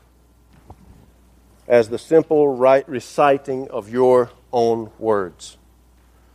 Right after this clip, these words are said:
because your words are truth. And Lord, you were the greatest preacher of all time. You gave us the prime example of how to communicate with power.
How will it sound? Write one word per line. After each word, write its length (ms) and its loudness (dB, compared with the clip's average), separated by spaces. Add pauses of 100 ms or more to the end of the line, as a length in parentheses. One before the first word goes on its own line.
(400)
because 260 -8
your 160 4
words 640 -4 (1200)
are 120 -6
truth. 600 0 (4000)
And 100 -18
Lord, 240 2
you 460 -2 (760)
were 120 0
the 80 -2
greatest 400 -2
preacher 360 -4
of 80 -6
all 160 4
time. 460 -10 (680)
You 500 0 (600)
gave 200 4
us 100 -6
the 80 -12
prime 320 0
example 580 -2
of 100 -4
how 180 0
to 60 -4
communicate 800 -2
with 220 -12
power. 460 0